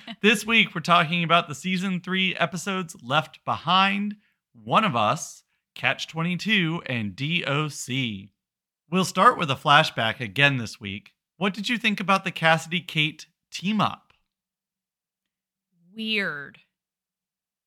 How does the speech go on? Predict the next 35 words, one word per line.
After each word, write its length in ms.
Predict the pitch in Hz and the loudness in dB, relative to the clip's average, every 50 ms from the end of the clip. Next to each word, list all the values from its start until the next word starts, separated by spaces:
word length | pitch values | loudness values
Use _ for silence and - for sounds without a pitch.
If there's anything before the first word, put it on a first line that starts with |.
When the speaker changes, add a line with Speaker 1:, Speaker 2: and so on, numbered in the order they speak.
| _ _ _ _ _ _ _ _ _ _ _ _ _ _ _ - | _ _ _ _ _ _ _ _ _ _ _ _ _ _ _ 2
Speaker 1:
And 100 | 247 269 | 4 6
Speaker 2:
that 60 | 294 | 6
Speaker 1:
I 20 | 330 | 6
Speaker 2:
it? 40 | - | 6
Speaker 1:
don't 200 | 254 - - - | 4 2 2 2
think 140 | 440 403 | 0 0
it's 140 | 415 427 - | 0 -2 -6
really 220 | - 359 359 349 294 | -4 -4 -2 -2 0
necessary, 760 | 262 233 202 196 - 196 - - - 165 160 156 165 165 - - | 2 2 2 0 -2 -12 -16 -12 -12 -10 -10 -8 -8 -8 -6 -4
actually. 560 | 170 170 180 - - 202 185 175 170 170 - - - - - - | -2 -2 -2 -4 -6 -10 -8 -10 -10 -12 -12 -14 -18 -16 -8 -6
I 80 | - 330 | -2 0
mean, 140 | 392 427 415 - | 2 2 4 6
I 160 | 349 427 453 453 | 6 4 4 2
don't 100 | 359 262 | 0 2
know. 240 | 226 220 226 233 208 | 2 2 2 4 4
I 160 | - - 294 | 4 2 2
think 220 | - 370 392 415 | 0 -4 -6 -4
that 120 | - 427 392 | -4 -6 -6
it's 160 | 370 - - | -6 -6 -6
interesting 640 | - 269 302 302 - 339 320 - - 302 302 294 277 | -6 -6 -4 -4 -6 -10 -10 -10 -6 -6 -6 -4 -4
that 160 | 262 233 - - | -4 -6 -4 -2
all 240 | 202 202 220 240 247 | 0 0 0 0 -4
of 100 | 247 220 | -6 -6
these 220 | 233 233 208 - | -6 -6 -8 -8
people's 760 | - - 240 226 208 - 220 220 220 220 214 208 202 - 196 | -12 -10 -10 -10 -8 -8 -8 -8 -6 -6 -8 -10 -12 -14 -12
lives 600 | 190 185 185 185 185 185 196 202 208 214 208 - | -4 0 2 4 4 4 4 2 0 -4 -8 -10
were 80 | 208 208 | -10 -10
connected 760 | - - 240 226 196 190 175 180 208 _ - 302 311 359 339 | -10 -10 -12 -12 -4 0 0 0 0 _ -8 -12 -10 -10 -10
in 80 | 330 269 | -10 -8
these 220 | 247 233 190 - | -8 -8 -8 -8
really 600 | 208 208 208 208 202 208 202 190 190 185 185 180 _ _ _ _ _ _ _ _ _ _ _ _ _ _ _ _ _ _ _ _ | -10 -10 -8 -6 -6 -4 -4 -4 -6 -8 -8 -12 _ _ _ _ _ _ _ _ _ _ _ _ _ _ _ _ _ _ _ _
tenuous, 720 | - 240 233 233 247 247 247 240 233 226 220 208 - - - | -6 -4 -2 -2 -2 -2 -2 -2 -2 -2 -2 -4 -6 -6 -6
nebulous 720 | 214 214 202 202 202 202 220 208 202 196 190 190 - - 185 | -4 -2 0 -2 -2 -2 -6 -6 -4 -4 -6 -8 -10 -16 -18
ways 800 | 180 170 190 185 185 185 190 202 208 214 226 233 233 240 - - | -12 -8 -4 -2 -2 0 -2 -2 -4 -4 -6 -8 -10 -14 -16 -14
before 840 | 220 214 202 - - 208 202 208 202 196 196 190 190 190 190 190 | -12 -12 -12 -12 -10 -8 -6 -4 -2 0 0 0 0 -2 -4 -6